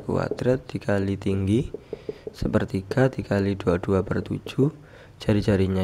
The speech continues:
itu tujuh, tingginya itu dua belas.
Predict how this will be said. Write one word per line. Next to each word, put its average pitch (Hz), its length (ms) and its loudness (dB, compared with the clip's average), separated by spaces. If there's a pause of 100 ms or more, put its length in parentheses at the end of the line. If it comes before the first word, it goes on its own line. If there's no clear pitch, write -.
itu 90 320 -2
tujuh, - 480 2 (1040)
tingginya 95 480 2
itu 95 160 -4
dua 87 240 0
belas. - 720 -2